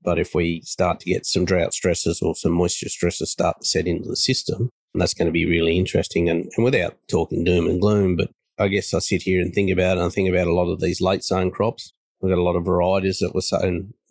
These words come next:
later than their ideal window because that's all that growers had. There's cases out there, people sowing Lancer wheat in the end of May or June.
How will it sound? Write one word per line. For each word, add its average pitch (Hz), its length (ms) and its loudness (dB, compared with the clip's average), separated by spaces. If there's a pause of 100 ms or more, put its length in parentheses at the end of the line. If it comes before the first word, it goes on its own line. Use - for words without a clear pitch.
(120)
later 95 380 2
than 90 220 0
their 90 180 2
ideal 92 320 0
window 107 340 2
because - 280 -4
that's - 220 -2
all 90 380 2
that 85 160 -2
growers 90 340 0
had. 101 360 0 (300)
There's 98 160 0
cases 95 400 0
out 92 140 2
there, 90 140 2
people - 320 -2
sowing 87 340 0
Lancer 95 420 -2
wheat 90 400 0 (300)
in 92 400 0 (180)
the 95 160 0
end 92 140 2
of 82 60 0
May 95 460 0
or - 300 -4
June. 98 640 0